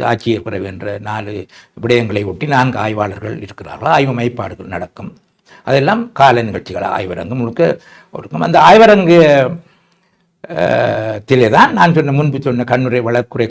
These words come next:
ஆய்வுகள் என்கின்ற நூல் வெளியிடப்படும். இது இருபத்தேழாம் தேதி காலை அம்-, அம்-, நடக்கும். அஹ், இரு-, இருபத்தேழாம் தேதி முடிஞ்சப்போ இருபத்தெட்டாம் தேதி காலையிலே ஆய்வரங்கு, பிற நிறைவு விழா இருபத்தெட்டாம் தேதி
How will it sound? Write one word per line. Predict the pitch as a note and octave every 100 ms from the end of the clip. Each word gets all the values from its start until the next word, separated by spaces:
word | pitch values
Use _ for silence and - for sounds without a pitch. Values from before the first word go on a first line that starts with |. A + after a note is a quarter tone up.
| G#2
ஆய்வுகள் | C3 D#3 C3 - A#2 C#2+ -
என்கின்ற | A2 A2+ A2+ G2+
நூல் | G2+ B2 A#2+
வெளியிடப்படும். | G2+ F#2+ D2 _ _ _ _ _ _ _ _ _ _ _ _ _ _ C3+
இது | F3
இருபத்தேழாம் | E3 D3+ D3 A2+ A2
தேதி | G#2+ A#2
காலை | B2 A2 G2+
அம்-, | F#2 - - -
அம்-, | -
நடக்கும். | - - - - - _ _ _ _ _ _ _ _ _ _ _ _ _ _ - _ -
அஹ், | A#2+ A2+ A2+ C3+
இரு-, | D3+ C#3
இருபத்தேழாம் | C3+ D3+ D#3 D#3+ D#3 C#3+
தேதி | C#3 C3+ C3+ C3 A#2+ A#2 A2+
முடிஞ்சப்போ | A2+ B2 A2+ D#3+
இருபத்தெட்டாம் | D#3 C#3+ C3+ C3 A#2+
தேதி | A#2+
காலையிலே | A#2 A#2 A2 G#2+ G#2+
ஆய்வரங்கு, | G#2+ G#2 G2 F2+ F2+ D#3 C#4+ _ _ _ _ _ -
பிற | -
நிறைவு | C4+ F#3 C4+ C#4
விழா | G3 D3 B3 F4 -
இருபத்தெட்டாம் | F3 F#3+ F3+ E3+ D#3+ D3+
தேதி | C#3+ B2+